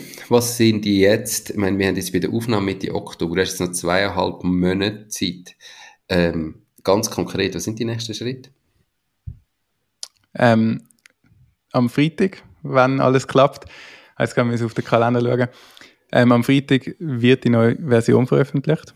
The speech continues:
Speaker 2: Eben, das ist nichts Grosses. Das von, von, also die Nutzenden sollten das nicht merken. Einfach viel Code, der neu geschrieben wurde, ist.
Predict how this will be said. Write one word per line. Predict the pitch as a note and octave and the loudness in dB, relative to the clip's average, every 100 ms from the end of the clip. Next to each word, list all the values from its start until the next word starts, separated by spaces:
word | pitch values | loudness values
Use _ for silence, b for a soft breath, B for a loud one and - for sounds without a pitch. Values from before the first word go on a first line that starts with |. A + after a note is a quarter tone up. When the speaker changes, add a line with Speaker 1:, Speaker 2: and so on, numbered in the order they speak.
| - - | -18 -2
Speaker 2:
Eben, | A#2+ A2 | 0 0
das | A#2 | -2
ist | - - | -8 -2
nichts | B2 A2+ | 0 2
Grosses. | A#2 B2+ - C#3 - | 4 4 2 -2 -2
Das | A2+ - - - | -4 -4 -16 -16
von, | - A#2 | -2 2
von, | B2+ B2 | 4 4
also | B2 A2+ A2 - - | 4 2 -2 -8 2
die | |
Nutzenden | A#2+ B2 B2+ A#2 | 2 4 2 2
sollten | A#2 A#2+ | 0 -2
das | A2+ A#2 | -4 -2
nicht | B2 | 0
merken. | B2 C3 - D3 B B B B B - | 0 0 0 -2 B B B B B -2
Einfach | A2+ A2 | -2 -2
viel | - A#2 | 0 0
Code, | A2+ A#2+ B2+ | 4 4 4
der | C3 | 4
neu | B2 B2 | 2 0
geschrieben | - A#2+ A#2+ | -2 -2 0
wurde, | A#2+ B2 | 0 0
ist. | A#2+ | -2